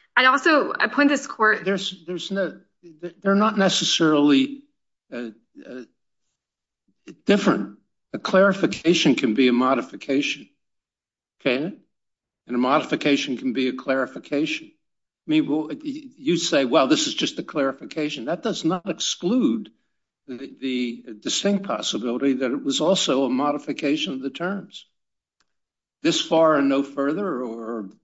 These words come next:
Speaker 2: you know, one exception or another, they're all clarifications, but they're also modifications, aren't they?
Speaker 1: Well, in light of the original order that talks extensively about installation of monitoring software,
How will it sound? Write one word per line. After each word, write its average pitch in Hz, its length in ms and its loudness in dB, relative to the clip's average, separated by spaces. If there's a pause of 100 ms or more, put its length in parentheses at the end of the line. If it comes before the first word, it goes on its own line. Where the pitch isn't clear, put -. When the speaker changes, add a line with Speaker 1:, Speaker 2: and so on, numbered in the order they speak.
(160)
Speaker 2:
you 123 100 -10
know, 107 80 -8
one 123 340 0
exception 147 640 -2
or 139 100 -4
another, 139 360 0
they're 127 120 0
all 175 140 -2
clarifications, 123 880 -4
but 107 160 -12
they're 117 160 -8
also 123 380 -4 (520)
modifications, 120 1080 -2
aren't 104 280 -18
they? 170 200 -8 (500)
Speaker 1:
Well, 311 200 4
in 311 140 4
light 330 200 4
of 415 140 4
the 359 60 6
original 254 520 4
order 247 420 4
that 208 240 0
talks - 600 2 (100)
extensively 233 800 0
about - 460 4
installation 196 680 -6 (160)
of 214 120 -2
monitoring 190 640 -2 (260)
software, 233 720 2